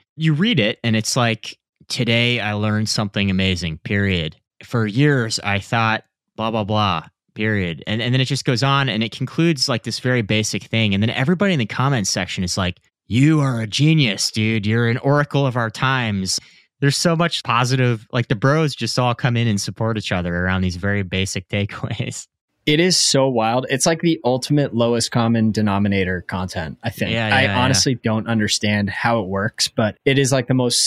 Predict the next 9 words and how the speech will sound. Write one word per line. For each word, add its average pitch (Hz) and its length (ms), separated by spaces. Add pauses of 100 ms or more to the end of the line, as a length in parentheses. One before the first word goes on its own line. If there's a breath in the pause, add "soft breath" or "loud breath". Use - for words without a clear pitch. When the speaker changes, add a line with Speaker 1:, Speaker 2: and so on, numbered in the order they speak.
Speaker 2:
simple 127 340
posts. - 640 (460 soft breath)
I 160 80
guess 262 180
my 175 120
question 170 320
for 143 100
you, 131 80
Zach, 117 220